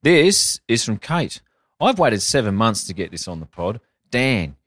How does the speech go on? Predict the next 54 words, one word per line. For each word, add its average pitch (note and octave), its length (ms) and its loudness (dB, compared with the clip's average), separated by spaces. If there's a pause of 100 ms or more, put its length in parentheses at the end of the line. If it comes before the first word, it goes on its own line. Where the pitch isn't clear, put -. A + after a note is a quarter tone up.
(240)
you F2+ 100 -14
dress B2 240 -4
up D3 80 -4
like C3+ 160 -6
a A2+ 60 -4
bogan G2+ 440 0
to F2+ 80 -6
host F#2 340 -6
bingo G#2 340 -2
around F2+ 280 -4
London, F#2+ 300 -2
but D#2 120 -12
the F2+ 40 -16
fact C3+ 240 -4
you G2+ 100 -4
refuse G2+ 320 -4
to G2 60 -8
sign G2+ 240 -2
up G2+ 120 -6
to - 80 -12
Land G#2+ 260 -2
Larrikins F#2 540 -4 (240)
until G2+ 240 -4
you're F2+ 100 -4
called G2+ 300 0
out A2+ 180 4
for - 180 -4
it E2+ 140 -4
on F2+ 140 -6
M G2+ 160 -2
F F2+ 220 -6
B F#2 280 0 (320)
proves A2+ 240 2
you're A2+ 140 2
also A#2+ 260 2
a F2+ 60 0
bogan G2+ 380 2
on F#2+ 100 0
the F#2+ 120 2
inside. E2 520 -2 (240)
It's - 100 -12
not A#2 100 0
a G#2+ 40 0
surprise G#2 440 -2
your F2+ 120 -2
dog F#2+ 340 -2
loves F2+ 320 -4
eating F2+ 360 -6
shit. - 480 -8 (420)
Sign G#2 340 -2
up, G2 220 -4
you E2 100 -12
cheap - 460 -12 (180)
prick." - 460 -16